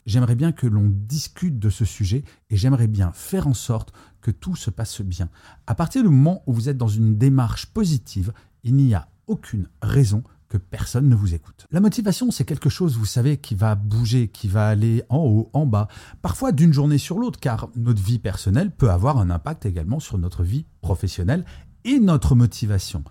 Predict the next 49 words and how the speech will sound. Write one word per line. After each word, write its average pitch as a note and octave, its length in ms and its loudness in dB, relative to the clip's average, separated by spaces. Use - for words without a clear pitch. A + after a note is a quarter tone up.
Par - 140 -4
contre, - 360 -2
il D3+ 100 2
ne D#3 80 4
faut - 140 -2
pas C3+ 160 -4
culpabiliser. B2+ 840 -2
Vous A2+ 160 -2
avez F2+ 240 0
tout B3+ 180 -4
à D#3 80 -2
fait A2+ 140 -2
le G#2 60 0
droit F#2 260 -2
d'être A#2 400 -2
démotivé, F#2+ 680 0
comme C3+ 160 4
je A#2 100 4
le A2 60 2
disais A2+ 260 2
en F#2+ 100 2
tout - 180 -4
début G#2+ 220 0
d'épisode. G2 460 -2
Par D#3 160 -6
contre, - 380 -4
il A#2 80 -4
ne A2+ 80 -2
faut G#2+ 120 -4
pas D#3+ 180 -6
considérer G2 600 0
que A2 100 -4
cela A2 320 -2
soit - 380 -8
normal. F#2+ 580 -4
Je - 100 -6
ne F#3+ 60 0
suis - 100 -6
pas F3+ 200 -2
en C3+ 60 2
train A#2+ 140 0
de G#2+ 60 2
vous G2 100 0
dire G#2 400 -2
que - 140 -2
je E2 120 0
veux F2+ 160 2
vous F#2 140 0
transformer A2 540 0